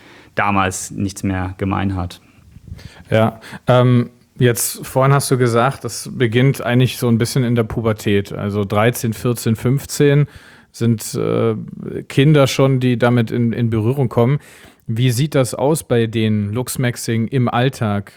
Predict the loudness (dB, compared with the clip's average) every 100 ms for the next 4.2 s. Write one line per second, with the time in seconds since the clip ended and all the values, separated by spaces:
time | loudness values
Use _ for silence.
0 | -8 -4 0 2 2 0 0 0 0 -2
1 | -4 -6 -8 -12 -6 -6 -4 -4 -6 -10
2 | _ _ 2 2 2 0 0 2 2 0
3 | -2 -2 -4 -4 -8 -4 -6 -4 -2 -2
4 | -4 -8